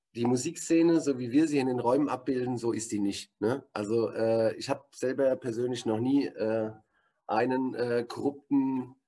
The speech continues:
äh, ähm, Plattenmanager oder, oder, oder Promoter oder sowas kennengelernt, ne? Das sind alles wirklich, äh, redliche Geschäftsleute. Wir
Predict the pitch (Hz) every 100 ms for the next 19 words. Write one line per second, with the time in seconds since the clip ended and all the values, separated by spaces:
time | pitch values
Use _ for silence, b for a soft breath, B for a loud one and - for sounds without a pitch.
0 | _ - 110 113 113 107 117 117 113 113
1 | 107 - _ _ _ _ _ - 123 131
2 | 131 131 123 127 117 113 117 110 107 104
3 | 110 104 - 104 104 92 - - 113 117
4 | 123 113 110 107 101 - 107 107 92 90
5 | 87 87 123 127 123 117 78 117 113 117
6 | - 110 - 104 110 110 123 123 117 117
7 | 110 - 139 - 143 139 127 131 123